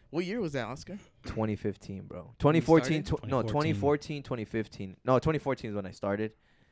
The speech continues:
Speaker 2: That's when
Speaker 1: Twenty fourteen?
Speaker 2: Mm-hmm.
Speaker 3: Yeah, sounds about right.
Speaker 2: Yeah. Six, oh, yeah, six years ago, bro. And I just remember going in there, and I was like, "Yo, this place is loud as fuck. Like, there's no way we can hold a conversation in here."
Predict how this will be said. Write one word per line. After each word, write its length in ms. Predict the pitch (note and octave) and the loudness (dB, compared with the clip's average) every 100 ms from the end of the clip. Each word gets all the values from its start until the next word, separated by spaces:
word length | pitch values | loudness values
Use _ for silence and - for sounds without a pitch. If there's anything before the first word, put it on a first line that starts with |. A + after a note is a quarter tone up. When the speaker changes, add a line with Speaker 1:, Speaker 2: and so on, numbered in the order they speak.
| _ _ _ _ _ | _ _ _ _ _
Speaker 2:
That's 240 | G#2+ G2+ A#2 | -4 -2 -2
when 400 | G#2+ G2+ G2 F#2+ - _ _ _ _ _ _ | -2 -2 -6 -12 -20 _ _ _ _ _ _
Speaker 1:
Twenty 220 | - E3+ | -8 -8
fourteen? 500 | D#3+ - C#3 - D#4+ - G2+ | -8 -12 -14 -14 -18 -14 -12
Speaker 2:
Mm-hmm. 200 | G2+ B2 - _ _ _ _ _ _ - | -12 -12 -18 _ _ _ _ _ _ -12
Speaker 3:
Yeah, 60 | A#2+ | -10
sounds 180 | A#2 G#2 | -10 -10
about 140 | F#2 | -10
right. 160 | A#2 A2+ | -10 -8
Speaker 2:
Yeah. 240 | G#2+ B2 - _ - - - - _ _ | -6 -6 -10 _ -20 -20 -20 -20 _ _
Six, 560 | - A#2 - - - - | -8 -8 -8 -18 -16 -12
oh, 140 | G#2 G2+ | -12 -12
yeah, 180 | A#2+ C#3 | -12 -8
six 240 | A#2+ - | -8 -8
years 140 | B2 C#3 | -8 -6
ago, 180 | A#2+ G#2+ | -6 -4
bro. 220 | A2+ B2+ _ _ _ _ _ _ _ _ _ | -6 -8 _ _ _ _ _ _ _ _ _
And 520 | - G2+ G2+ G2+ G2 G2 | -6 -4 -2 -4 -6 -6
I 80 | A2 | -4
just 120 | B2 | -2
remember 480 | B2+ B2+ B2+ B2+ A#2 | 0 -2 4 4 4
going 340 | G#2 A#2 A#2+ A#2+ | 2 0 2 0
in 160 | A#2 | 0
there, 220 | A#2 A#2 | 2 2
and 120 | A2+ G#2+ | 0 -2
I 40 | |
was 100 | F#2+ | -4
like, 180 | F2 F2 | -8 -4
"Yo, 120 | F#2+ | -4
this 100 | G2 | -2
place 200 | - F#2 | -4 -6
is 120 | F2 | -6
loud 220 | F2+ F2 F2 | -10 -10 -10
as 80 | |
fuck. 380 | - - G#2+ F#2 | -14 -2 -2 -2
Like, 120 | F2 F#2 | -8 -4
there's 220 | A2 G#2 | -4 -2
no 140 | G#2+ | -4
way 160 | G2+ F#2+ | -2 -2
we 140 | F2+ | -4
can 100 | F#2 | -6
hold 180 | F#2+ F#2 | -6 -6
a 60 | F#2 | -6
conversation 640 | F#2 F2 G2 F#2 F#2+ F#2+ | -6 -8 -8 -8 -8 -8
in 140 | F#2+ F#2+ | -8 -8
here." 260 | F#2 F#2 | -8 -10